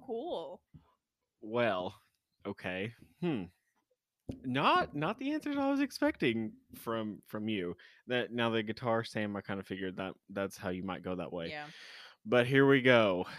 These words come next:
Speaker 2: So the headline goes like this: "Florida man arrested after playing national anthem on July fourth."
Speaker 1: Interesting.
Speaker 2: The ultimate irony right here.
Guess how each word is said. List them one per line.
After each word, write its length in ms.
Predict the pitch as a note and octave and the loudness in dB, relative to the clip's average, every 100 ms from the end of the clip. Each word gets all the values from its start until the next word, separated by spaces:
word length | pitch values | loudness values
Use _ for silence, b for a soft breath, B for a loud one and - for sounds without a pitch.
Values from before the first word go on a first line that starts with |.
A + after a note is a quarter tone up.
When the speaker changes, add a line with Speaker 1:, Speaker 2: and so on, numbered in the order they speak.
| B B B B _ _ _ _ _ _ _ _ | B B B B _ _ _ _ _ _ _ _
Speaker 2:
So 180 | - A#2+ | -8 -6
the 60 | |
headline 340 | A#2+ B2 A#2+ A2+ | -4 -4 -4 -4
goes 200 | G2+ G2+ | -6 -6
like 160 | F#2 | -8
this: 280 | - F#2 F2+ - | -6 -6 -6 -12
"Florida 320 | - A#2 B2+ | -2 0 2
man 220 | C3+ B2 | 0 -2
arrested 460 | A2+ G#2+ G#2+ - F#2+ | 0 0 -2 -4 -6
after 280 | F#2+ - G2+ | -6 -6 -12
playing 340 | - G#2+ G#2 | -4 -2 0
national 340 | G2 G2+ - F#2+ | 0 -2 -4 -6
anthem 300 | F#2+ F#2 F2+ | -6 -8 -8
on 240 | F#2 G2 | -2 -2
July 280 | F#2+ F2 E2+ | -2 -4 -4
fourth." 360 | - - E2 E2 - _ _ _ _ _ _ _ _ - | -6 -8 -8 -8 -16 _ _ _ _ _ _ _ _ -16
Speaker 1:
Interesting. 580 | G3 G#3 A3 - F4+ B2 | -16 -16 -16 -10 -8 2
Speaker 2:
The 160 | C3 | 4
ultimate 380 | B2 B2 B2+ A2 | 6 4 2 2
irony 440 | G2 G#2 G2 F2+ | 4 4 2 -2
right 180 | F#2 F2 | -4 -6
here. 300 | F#2+ F2+ F2+ | -4 -6 -6